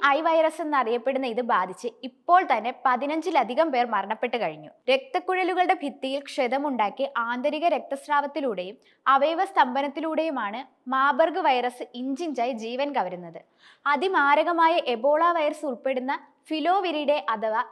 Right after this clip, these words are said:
ഫിലോ വൈറസ് കുടുംബത്തിൽപ്പെട്ട വൈറസാണ് ഇത്. രണ്ടും രണ്ട് വൈറസ് ആണെങ്കിലും രണ്ടിനും സമാനമായ ക്ലിനിക്കൽ ലക്ഷണങ്ങളാണ് ഉള്ളത്. ആയിരത്തി തൊള്ളായിരത്തി അറുപത്തിയേഴിൽ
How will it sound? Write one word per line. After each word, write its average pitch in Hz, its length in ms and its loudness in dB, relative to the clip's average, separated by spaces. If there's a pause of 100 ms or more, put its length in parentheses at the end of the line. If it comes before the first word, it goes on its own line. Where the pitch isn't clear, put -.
(120)
ഫിലോ 330 260 -2 (100)
വൈറസ് 330 300 0
കുടുംബത്തിൽപ്പെട്ട 269 680 -2
വൈറസാണ് 226 640 -2
ഇത്. 175 200 -12 (580)
രണ്ടും 311 380 4
രണ്ട് 311 320 0
വൈറസ് 311 400 2
ആണെങ്കിലും 240 360 -4 (100)
രണ്ടിനും 262 460 -2
സമാനമായ 294 680 -2
ക്ലിനിക്കൽ 285 500 -4
ലക്ഷണങ്ങളാണ് 247 680 -2
ഉള്ളത്. 175 240 -10 (420)
ആയിരത്തി 285 400 2
തൊള്ളായിരത്തി 349 440 2
അറുപത്തിയേഴിൽ 254 600 0